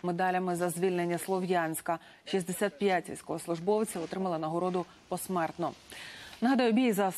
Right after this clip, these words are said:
цю стратегічну висоту став ключовою операцією із зачистки Слов'янська від бойовиків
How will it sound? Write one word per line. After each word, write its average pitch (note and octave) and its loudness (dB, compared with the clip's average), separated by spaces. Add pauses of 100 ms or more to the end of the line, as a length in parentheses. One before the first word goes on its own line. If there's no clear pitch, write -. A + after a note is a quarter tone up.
(120)
цю G#3 4
стратегічну G#3 0
висоту A3 2
став - -4
ключовою A#3 2
операцією A3 2
із F#3 2
зачистки F#3+ 0
Слов'янська F#3+ -2
від F3 -2
бойовиків E3+ 0